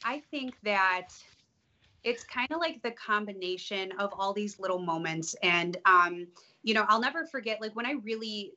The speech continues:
we talked about earlier how I started doubting myself and, um, you know, you kind of think that y-, you have this passion, you know, you could do things with our ability, and, and you're like, "I know I'm supposed to be doing this stuff. I know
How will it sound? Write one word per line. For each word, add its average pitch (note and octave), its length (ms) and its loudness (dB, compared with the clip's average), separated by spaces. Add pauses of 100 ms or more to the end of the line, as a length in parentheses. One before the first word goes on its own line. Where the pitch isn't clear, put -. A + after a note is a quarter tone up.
(360)
we A#3 140 -6
talked C#4+ 280 2
about B3 240 2
earlier F#3 360 -4
how E3 600 -2
I F#3 140 -6
started G3 360 -6
doubting E3+ 340 -4
myself E3 640 -2
and, D#3+ 260 -14 (480)
um, E3+ 380 4 (100)
you G#3 140 -2
know, F#3+ 80 -2
you G3 160 -4
kind C4+ 320 0
of B3 100 -4
think G#3 460 -6
that F3 440 4 (840)
y-, G3+ 100 -18
you G#3+ 400 -6
have B3 180 4
this B3 200 4
passion, F3 560 -2
you F#3+ 140 -8
know, G3 140 -4
you G#3 140 -6
could G3+ 140 -10
do F#3+ 220 -8
things F3 640 -4
with F3 460 -4 (100)
our F#3 160 8
ability, F3+ 480 -4
and, F3 100 -8 (360)
and F#3 360 -4
you're G#3+ 180 0
like, G#3+ 160 4
"I G#3+ 100 4
know C4 140 2
I'm D#4 140 4
supposed A#3+ 460 -6
to G#3 60 -20
be F#3+ 100 -16
doing G#3 300 -2
this F3+ 200 -6
stuff. D#3 280 0
I F3+ 120 2
know B3+ 380 2